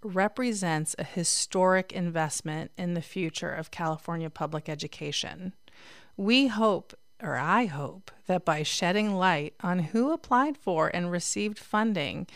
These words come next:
can help policymakers and advocates continue to improve the program.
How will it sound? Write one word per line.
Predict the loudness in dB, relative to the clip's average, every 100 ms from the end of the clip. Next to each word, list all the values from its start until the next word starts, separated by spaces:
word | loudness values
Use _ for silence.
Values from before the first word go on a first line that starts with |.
| -20 -20 -2
can | 2 2
help | 4 2 2 2
policymakers | 4 6 4 0 0 -2 -2 -2 -2
and | -4 0
advocates | 2 2 -2 -8 -8 -8 -10 -12 -20 -2
continue | 2 2 4 4 2
to | 0 2
improve | 2 2 0 0 0 -4
the |
program. | -6 0 2 2 -4 -6 -16